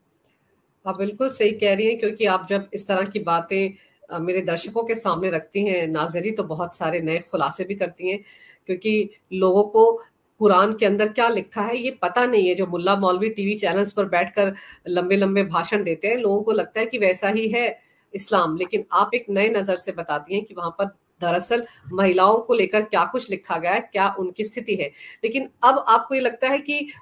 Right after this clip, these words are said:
ओवैसी के मामले में उनकी संसद की सदस्यता रद्द भी हो सकती है?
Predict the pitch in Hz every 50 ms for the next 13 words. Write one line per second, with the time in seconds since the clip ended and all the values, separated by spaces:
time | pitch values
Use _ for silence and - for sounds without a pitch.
0 | _ - 220 226 226 233 226 277 - - 269 247 226 202 202 214 220 240 247 240
1 | 247 262 - - 233 226 226 - 262 - - - - 196 208 214 214 240 233 226
2 | - 247 233 - 208 202 196 202 220 214 226 233 226 190 190 196 196 214 214 240
3 | 247 233 233 233 233 240 233 - - 254 247 254